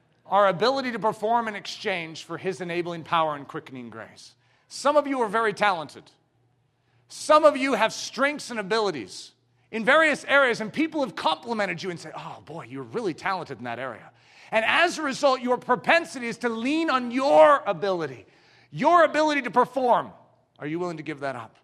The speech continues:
It's your talents. Are talents bad? No. Any more than robes and clothing,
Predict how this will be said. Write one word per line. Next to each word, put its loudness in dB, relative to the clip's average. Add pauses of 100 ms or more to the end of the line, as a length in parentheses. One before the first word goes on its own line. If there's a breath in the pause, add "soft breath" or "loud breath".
(120)
It's -18
your -8
talents. -8 (580)
Are -10
talents -2
bad? -4 (240)
No. -14 (560)
Any -10
more -4
than -6
robes -2
and -10
clothing, -4